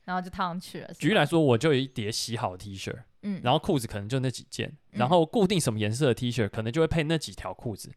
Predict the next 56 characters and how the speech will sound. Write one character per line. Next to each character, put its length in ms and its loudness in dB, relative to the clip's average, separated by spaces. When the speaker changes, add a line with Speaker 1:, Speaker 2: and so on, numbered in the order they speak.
Speaker 1:
嗯。 240 -2
Speaker 2:
所 100 6
以 40 10
我 40 8
可 140 4
能 100 0
就 80 2
伸 180 2
手 120 2
抓 220 4
了 80 2
一 60 -2
件 160 -2
T 200 -6
恤， 180 -4
然 100 4
后 60 8
我 40 8
就 100 2
自 320 -2
动 160 8
<laughs> 180 -14
不 100 0
用 100 4
思 260 -4
考 180 0
的 80 -4
就 140 0
去 140 0
拿 180 -2
了 140 -4
合 260 4
的 360 6
裤 200 -2
子， 220 -10
Speaker 1:
<laughs> 300 -4
Speaker 2:
我 80 8
当 160 8
天 160 6
就 80 8
决 240 0
定 180 0
了， 60 -8
你 100 -12
知 60 0
道， 120 4
不 140 -2
到 160 6
三 300 0
分 200 -2
钟。 280 -6
Speaker 1:
哈， 480 6
我 120 4
不 120 -2
行 600 -4
欸。 540 -2